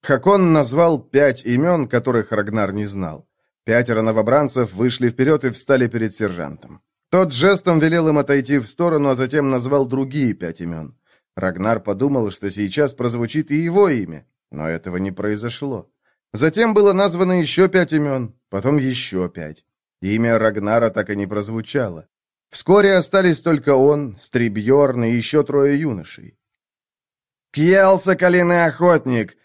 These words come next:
Свен, Драконово Пламя! Стрибьерн, Беспощадный Череп! Рагнар, Грохочущий Кулак! И Хэнк, Зимний Волк!»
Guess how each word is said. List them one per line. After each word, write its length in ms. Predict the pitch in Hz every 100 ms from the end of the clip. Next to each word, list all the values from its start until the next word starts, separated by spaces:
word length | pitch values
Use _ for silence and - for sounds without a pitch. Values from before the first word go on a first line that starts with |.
| _ -
Свен, 480 | - 147 160 165
Драконово 520 | 151 156 165 160 160 147
Пламя! 640 | 156 165 165 156 151 131
Стрибьерн, 760 | - 160 165 156 175 170 165
Беспощадный 800 | 160 139 156 151 151 160 147 151
Череп! 500 | 120 165 160 160 123 _ _ -
Рагнар, 520 | 139 147 160 175 170
Грохочущий 760 | 156 156 175 170 156 127 156
Кулак! 440 | 135 160 170 160 160
И 100 | 147
Хэнк, 440 | - 156 156 139
Зимний 520 | 135 147 151 151 147
Волк!» 640 | 143 147 123 87 _ _